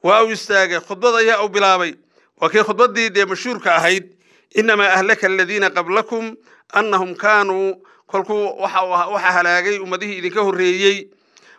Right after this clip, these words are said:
Markuu qofka wanaagsan wax hado, tarakuuhu. Markuu qofka daciifka wax hadana, aqaamu calayhi alxadd, xad bay ku oogi jireen. "Wa aymullaahi," waxa uu leeyahay, "Ilaahay baan ku dhaartay, hadday inantayda Faaduma binta Muxamed hadday wax hadi lahayd,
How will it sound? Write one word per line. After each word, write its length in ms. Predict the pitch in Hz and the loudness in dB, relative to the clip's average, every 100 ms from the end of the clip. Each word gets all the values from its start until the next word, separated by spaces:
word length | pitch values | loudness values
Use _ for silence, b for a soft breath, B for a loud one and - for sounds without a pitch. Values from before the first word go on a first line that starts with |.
| b - | b 0
Markuu 420 | 233 247 240 214 | 2 2 -2 0
qofka 300 | 233 - 214 | 0 0 0
wanaagsan 460 | 196 185 175 185 | 2 2 0 -6
wax 200 | 180 170 | -4 -4
hado, 300 | - 175 170 - _ _ _ _ _ - | -2 -4 -4 -8 _ _ _ _ _ -4
tarakuuhu. 680 | 151 156 156 208 196 135 - _ _ _ _ _ | 2 2 0 -4 -6 -8 -16 _ _ _ _ _
Markuu 280 | 214 233 240 | -2 2 2
qofka 240 | 240 196 | 4 4
daciifka 460 | 202 208 240 185 208 | 4 4 4 2 0
wax 140 | 196 180 | 2 2
hadana, 260 | 202 214 190 | 4 4 2
aqaamu 360 | 165 196 202 185 | 2 2 2 2
calayhi 280 | 180 190 180 | 2 2 0
alxadd, 420 | 202 233 190 151 - b b - | 0 -2 -4 -20 -20 b b -4
xad 160 | 220 214 | -4 -2
bay 120 | 220 | -4
ku 80 | 214 | 0
oogi 240 | 196 185 160 | 2 0 -2
jireen. 260 | 151 143 123 _ b b b - | -6 -6 -8 _ b b b 0
"Wa 160 | 175 196 | 4 4
aymullaahi," 800 | 214 196 180 190 185 151 135 _ _ _ _ _ | 2 -2 2 4 4 2 -4 _ _ _ _ _
waxa 200 | 165 196 | -2 0
uu 60 | 208 | 2
leeyahay, 200 | 214 202 | 2 2
"Ilaahay 260 | 247 226 | 2 4
baan 160 | 214 190 | 2 -2
ku 80 | 196 | -2
dhaartay, 380 | 180 170 185 180 | -2 -2 -2 -4
hadday 280 | 180 214 208 | -4 -6 -4
inantayda 400 | 214 214 202 180 | -6 -4 -6 -6
Faaduma 580 | 196 196 196 180 147 b b b _ | -4 -4 -4 -6 -8 b b b _
binta 300 | 185 196 202 | -12 -6 -6
Muxamed 480 | 180 175 214 226 185 - 156 | -6 -6 -4 -4 -6 -8 -10
hadday 280 | 160 208 196 | -4 -2 -2
wax 140 | 185 | -2
hadi 240 | 220 226 | -2 0
lahayd, 360 | 202 185 180 | 0 2 0